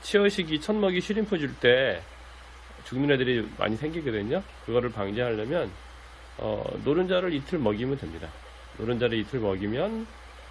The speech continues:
그 다음에 슈림프를 적응시키면은, 어, 그것 때문에 죽는 확률이 거의 없어져요. 예를 들어 토자명인 경우는 일부러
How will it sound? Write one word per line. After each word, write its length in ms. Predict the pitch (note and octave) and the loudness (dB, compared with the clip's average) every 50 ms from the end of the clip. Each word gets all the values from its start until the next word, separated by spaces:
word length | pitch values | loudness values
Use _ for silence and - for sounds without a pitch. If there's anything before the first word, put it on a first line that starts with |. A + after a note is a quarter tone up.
| - - - | -18 -12 -8
그 80 | - G#2+ | -4 2
다음에 340 | A#2 B2+ A#2+ A#2 A2+ A2+ A2+ | 4 6 6 6 4 2 -2
슈림프를 600 | - - E3 F#3+ F3 D#3 - C3 A#2+ A#2 A2+ A2 - - - - - - - - - - - - | -2 -4 -4 -4 -4 -4 -4 -4 -4 -4 -4 -4 -8 -12 -18 -18 -18 -18 -18 -18 -18 -18 -12 -6
적응시키면은, 920 | - A2+ G#2+ A2+ A#2+ A2 - - - - C3+ A#2 G#2+ A#2+ D3 C#3 G#2 F2 - - - - - - - - - - - - - - - - - - - | -4 -4 -2 -2 -4 -4 -6 -8 -4 -2 0 0 2 2 0 0 -2 -4 -6 -12 -16 -16 -18 -18 -18 -18 -18 -18 -18 -18 -18 -18 -18 -18 -14 -10 -4
어, 220 | G2 G#2 G2+ G2+ G2+ - | -4 -2 -2 -4 -4 -2
그것 460 | A#2+ A2 G#2+ G#2+ G2+ A2 A2+ A2+ - | 0 2 2 2 4 2 2 2 2
때문에 240 | A#2 G#2+ G#2+ G#2+ G#2 | 0 0 2 2 0
죽는 300 | - G#2+ A2 A2+ A#2+ A#2 | 0 -2 -2 -2 0 0
확률이 300 | A2+ A2 G#2+ G2+ G2+ G2+ | 0 0 -2 -2 -2 -4
거의 280 | - - G2 F#2+ G2 | -2 0 0 2 2
없어져요. 560 | F2+ D#2 - - - F2+ F2 - - D#2+ D#2+ - - - - - - - - - - - - - - - - - - - - - - - - - - - | 2 0 -4 -8 -10 -10 -8 -8 -8 -8 -8 -10 -10 -14 -16 -18 -18 -18 -18 -18 -18 -18 -18 -18 -18 -16 -18 -18 -18 -18 -18 -18 -18 -18 -18 -12 -8 -4
예를 200 | A2+ A#2 B2+ A#2+ | -2 -2 -2 0
들어 800 | B2+ A#2 A#2 A#2 A2+ A2 G#2+ G#2+ G#2 G2+ G2+ F#2+ F#2+ F#2+ F#2+ F#2+ - - - - - - - - - - - - - - - - - - - - - - - - - - - - - | 2 4 4 4 6 4 4 4 4 4 4 2 2 0 -2 -4 -4 -8 -10 -14 -18 -18 -16 -16 -18 -18 -18 -18 -20 -20 -20 -18 -18 -18 -18 -18 -18 -18 -18 -18 -18 -18 -18 -16 -10
토자명인 920 | - - F#3 F#3 G3+ F#3 F3 D#3+ D3+ C#3+ B2+ A#2+ A#2+ A#2+ B2+ C3 C3 B2 G#2 | -4 -2 2 6 8 8 8 10 8 8 6 6 4 4 4 4 2 0 0
경우는 440 | G2+ G2 F#2+ G#2+ C3+ D3+ C#3 G#2 E2+ - - - - - - - - - | 0 0 0 2 0 0 0 0 -2 -6 -14 -18 -18 -18 -18 -18 -12 -6
일부러 640 | - A2 A#2+ A#2+ B2 C3 B2 A#2 A#2 B2+ C3+ A2+ | -2 -2 0 2 2 4 4 4 4 4 4 2